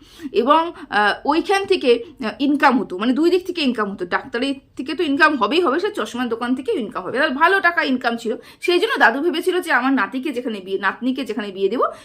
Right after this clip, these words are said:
সেই জন্য একটু ভালো মতো দুধে ভাতে থাকে, এই চিন্তা করেছিল। কিন্তু ওখানে বিয়ে হওয়ার, আহ, না হওয়ার কারণ কি? এবং সবাই অবজেকশন জানিয়েছিল, কারণ ওটা হচ্ছে সৌমালির থেকে প্রায় পনেরো ষোলো বছরের বড়, পনেরো ষোলো বছরের বড়।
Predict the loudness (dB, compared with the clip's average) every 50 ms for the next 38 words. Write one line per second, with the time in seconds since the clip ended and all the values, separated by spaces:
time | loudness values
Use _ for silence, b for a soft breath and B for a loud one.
0 | B 0 2 4 4 4 4 4 2 2 4 6 4 6 6 4 0 0 -2 -2
1 | -4 -4 -2 2 2 2 2 2 -2 -4 -4 -4 -8 -10 -10 -12 -12 B B -8
2 | B -2 -2 0 0 0 2 2 2 2 4 4 4 2 0 -10 -12 -14 B B
3 | B B B 6 8 8 8 8 4 -2 -4 -10 -6 -4 -2 -2 -2 -2 -2 -2
4 | -2 0 0 0 0 0 2 2 2 0 0 -6 -8 -8 -6 -2 2 4 6 6
5 | 6 4 2 2 0 2 0 0 0 2 0 0 -2 -4 -6 -2 -4 -4 -4 -4
6 | -2 0 2 2 2 0 0 -2 -8 -8 -4 -2 0 0 2 2 0 0 -2 -2
7 | -2 -4 -4 -2 2 2 2 2 2 -2 -4 -6 -2 -2 -2 -2 -2 -4 -4 -2
8 | -4 -4 B B B B B -2 0 0 0 0 -2 -2 -4 -4 -4 -4 -4 -4
9 | -4 -6 -4 -4 -4 -4 -4 -6 -8 -6 -2 2 2 2 2 0 -4 -6 -6 -6
10 | -2 0 0 0 0 -4 -6 -6 -4 2 4 4 4 4 0 -8 -10 -10 -14 -18
11 | _ _ b b b b b b -8 -2 0 0 2 2 0 0 -2 -4 -2 -2
12 | -2 0 0 -4 -2 -4 -6 -6 -4 -2 2 2 2 0 0 -6 -10 -10